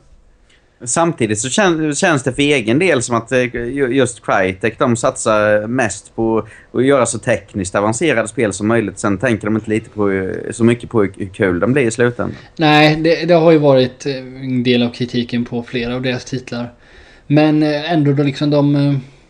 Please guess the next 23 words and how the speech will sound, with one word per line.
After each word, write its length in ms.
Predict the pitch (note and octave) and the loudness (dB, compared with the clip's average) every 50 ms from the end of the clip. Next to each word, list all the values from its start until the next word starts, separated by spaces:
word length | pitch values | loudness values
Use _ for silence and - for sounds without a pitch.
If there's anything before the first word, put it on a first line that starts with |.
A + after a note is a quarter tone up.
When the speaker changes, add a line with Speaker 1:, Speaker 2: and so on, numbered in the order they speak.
| _ _ - - - | _ _ -18 -12 -6
Speaker 2:
de 200 | - D#3 D#3 E3+ | -2 0 0 2
utvecklar 440 | E3 D#3 - D3+ C#3+ C#3+ - D#3+ E3 | 0 0 0 0 -2 0 0 -2 -2
sin 280 | D3 - D#3+ C#3+ C#3 | 0 0 0 0 0
Cry-engine 800 | - - D3+ C#3 B2+ B2 B2+ B2+ B2 B2 A#2+ B2 B2+ B2+ B2+ A#2+ G#2 _ _ _ _ _ _ _ _ | 2 2 4 4 4 4 2 2 2 0 0 0 -2 -4 -6 -8 -10 _ _ _ _ _ _ _ _
hela 280 | - D#3+ D3 B2+ B2 A#2+ | -6 -4 -2 -2 -2 -4
tiden 360 | - C3+ B2+ B2 C3 C3 C3+ | -4 -6 -6 -6 -6 -6 -6
och 80 | C3 | -6
licensierar 580 | C3 C3+ C3+ - - C3+ - - C#3 C3 C3+ C3+ | -6 -8 -8 -8 -8 -8 -6 -6 -6 -6 -4 -4
ut 160 | C3 B2+ B2+ | -6 -8 -8
den 120 | - C#3 C3+ | -10 -12 -10
till 120 | - D#3 | -8 -8
andra 480 | D3 C#3 C#3 B2+ A#2+ A#2+ C3 C3 C#3+ C#3 - - _ _ _ _ _ | -8 -6 -8 -8 -6 -6 -6 -6 -8 -8 -12 -18 _ _ _ _ _
spelstudior, 640 | - - - E3 D#3 D3 C#3+ - - A#2+ A2+ B2 B2 | -20 -12 -8 -6 -6 -6 -6 -8 -10 -12 -10 -10 -10
vilket 300 | B2+ B2+ - C#3 B2 - | -10 -10 -10 -12 -10 -6
gör 240 | C#3 B2+ B2+ B2 B2 | -6 -6 -6 -6 -6
att 360 | C3 B2+ C3 - _ - - _ _ _ | -8 -10 -12 -14 _ -20 -20 _ _ _
den 120 | - C#3 B2+ | -8 -8 -6
tekniska 460 | - C3 B2 - C3 A#2 - - C3 | -8 -8 -10 -10 -12 -12 -10 -10 -12
utvecklingen 560 | B2+ A#2+ - - C3 A#2 - - B2 B2 A#2+ | -12 -12 -12 -10 -10 -10 -10 -10 -10 -10 -10
hela 240 | A#2+ B2+ A#2+ A#2+ A#2 | -10 -10 -10 -12 -12
tiden 300 | - - A#2+ A#2+ A#2+ A#2+ | -12 -12 -12 -10 -10 -10
drivs 340 | A#2+ A#2 A2+ A2 - - - | -10 -12 -14 -14 -16 -18 -14
framåt. 500 | - B2+ A#2 A#2+ B2 C#3 D3 C#3+ - | -12 -10 -8 -8 -6 -8 -8 -10 -12